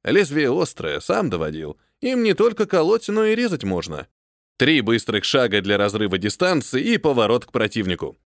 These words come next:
Одновременно вкладываю кинжал в ножны, тем же движением стряхивая кровь. К покойнику подбежал лекарь, но уже поздно. Сонная артерия перерезана.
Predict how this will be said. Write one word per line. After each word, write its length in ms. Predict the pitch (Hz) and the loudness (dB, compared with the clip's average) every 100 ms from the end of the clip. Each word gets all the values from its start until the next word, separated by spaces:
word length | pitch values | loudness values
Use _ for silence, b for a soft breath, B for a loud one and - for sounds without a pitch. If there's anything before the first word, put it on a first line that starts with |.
| _ _ _ _ _ | _ _ _ _ _
Одновременно 760 | 90 110 117 107 131 165 160 151 | -2 0 2 2 2 2 0 -2
вкладываю 600 | - 113 139 131 131 123 | 0 2 2 2 2 2
кинжал 420 | 123 104 117 117 | 0 0 0 0
в 80 | 101 | 0
ножны, 460 | 139 117 90 73 - _ _ | 0 -2 -4 -12 -14 _ _
тем 240 | 233 247 | 0 2
же 120 | 196 190 | 0 0
движением 640 | 156 110 139 170 175 165 | 0 2 0 0 -2 -2
стряхивая 580 | - 98 101 113 98 85 | -2 -2 -2 -2 -2 -2
кровь. 340 | 76 67 - _ _ _ _ _ _ _ - | -6 -12 -16 _ _ _ _ _ _ _ -10
К 100 | - | -2
покойнику 640 | 101 98 233 233 220 202 | 0 2 2 2 0 0
подбежал 520 | 170 127 113 139 143 | 0 0 2 2 2
лекарь, 540 | 107 113 107 107 82 - _ | 2 0 0 -2 -2 -8 _
но 180 | - 196 | -2 0
уже 180 | 135 139 | 0 -2
поздно. 540 | 123 123 107 101 67 - _ _ | 0 0 0 -4 -10 -14 _ _
Сонная 600 | - 185 196 180 165 156 143 | -4 0 0 0 0 2 2
артерия 420 | 147 190 180 170 | 2 2 2 2
перерезана. 760 | 165 165 165 156 104 78 57 | 2 2 2 0 -2 -8 -12